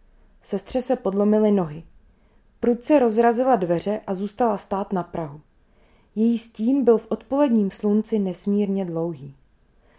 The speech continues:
Na posteli se ze stínu vylouply dvě tváře a do pokoje s bzučením vletěla včela. V kuželu slunečního světla tančil zvířený prach. Chvilku bylo hrobové ticho.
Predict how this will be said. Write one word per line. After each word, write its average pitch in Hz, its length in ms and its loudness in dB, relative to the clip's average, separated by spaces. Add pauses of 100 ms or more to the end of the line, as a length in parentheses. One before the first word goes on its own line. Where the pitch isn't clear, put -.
(380)
Na 202 120 0
posteli 320 480 -2
se 269 180 -2
ze 220 160 0
stínu 285 400 -2
vylouply 240 420 4
dvě 208 240 2
tváře 190 560 -4 (200)
a 202 60 -4
do 196 120 0
pokoje 302 460 0
s 185 60 -8
bzučením 254 680 -2
vletěla 220 420 -2
včela. 170 440 -8 (640)
V - 120 -20
kuželu 269 400 0
slunečního 269 680 -2
světla 208 400 -4
tančil 208 420 -4
zvířený 180 720 -4
prach. - 440 -8 (460)
Chvilku 214 380 2
bylo 220 280 4
hrobové 175 540 0
ticho. 175 420 -12